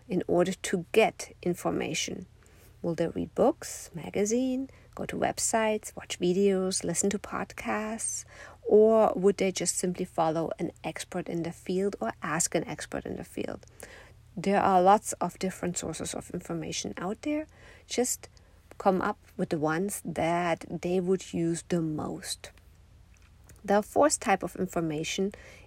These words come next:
is their challenges and pain points. Now, in there, you're obviously going to think about their top three challenges. Well,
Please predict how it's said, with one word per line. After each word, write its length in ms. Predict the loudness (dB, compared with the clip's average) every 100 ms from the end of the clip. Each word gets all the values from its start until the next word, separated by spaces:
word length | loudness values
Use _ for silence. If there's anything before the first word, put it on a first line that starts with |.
| 0
is 260 | 4 4 2
their 220 | -4 -4 -4
challenges 720 | -4 0 4 4 4 2 0
and 220 | 0 -2
pain 220 | 0 -2
points. 580 | -2 -8 -6 -8 -10 -12 -16 -20 -20 -20 -4
Now, 360 | 2 4 4 2 2
in 160 | 4 8
there, 400 | 10 10 8 6
you're 200 | 0 2 8
obviously 580 | 8 8 2 2 0
going 320 | 0 2 2 0
to 100 | -2
think 240 | -4 -4
about 500 | -6 -6 -4 -4 -6 -12 -20 -4
their 140 | 0 0
top 300 | 2 0 0
three 240 | -2 0
challenges. 840 | 0 -4 -4 -4 -8 -8 -10 -10 -14 -20 -20 -10 -2
Well, 340 | 2 2